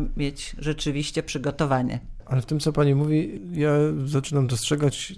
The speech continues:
Speaker 2: pośrednio odpowiedź na pytanie, dlaczego pani napisała tę historię, dlaczego pani zdecydowała się to opisać.
Speaker 1: Ja pozwolę sobie przeczytać maleńki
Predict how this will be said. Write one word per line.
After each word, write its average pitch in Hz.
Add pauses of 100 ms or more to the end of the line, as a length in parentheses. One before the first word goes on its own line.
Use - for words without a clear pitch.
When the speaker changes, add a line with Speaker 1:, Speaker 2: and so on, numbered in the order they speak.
Speaker 2:
pośrednio 139
odpowiedź 131
na 127
pytanie, 131
dlaczego 123
pani 127
napisała 120
tę 113
historię, 110
dlaczego 117
pani 123 (160)
zdecydowała 123
się 120
to 135
opisać. - (220)
Speaker 1:
Ja 208
pozwolę 190
sobie 175 (240)
przeczytać 180 (100)
maleńki 156